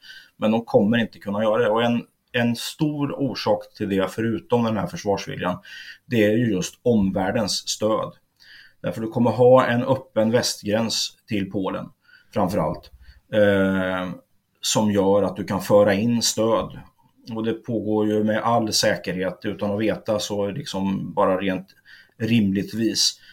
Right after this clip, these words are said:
så finns det också en stor informationsförsörjning till den ukrainska militära och civila ledningen om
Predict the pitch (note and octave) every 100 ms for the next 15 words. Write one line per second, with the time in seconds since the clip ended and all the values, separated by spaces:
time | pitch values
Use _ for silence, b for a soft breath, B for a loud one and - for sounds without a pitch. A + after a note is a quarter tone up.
0 | b - G2+ G#2+ F#2+ G#2 F#2+ - G2 F2+
1 | - - C3 A#2 G#2+ - G#2+ - G#2 -
2 | B2 G#2+ F2 - G2+ - A#2 A#2 A2+ G#2+
3 | F2+ F#2+ F2+ F2+ F#2+ - F#2+ F2+ - F#2
4 | E2+ b b b G#2+ G2+ G#2 - G2 G2
5 | F#2 - F#2 F2 F#2 G2 F#2+ E2+ F2+ G2
6 | G2+ b b b - G#2+ A2 G#2+ F#2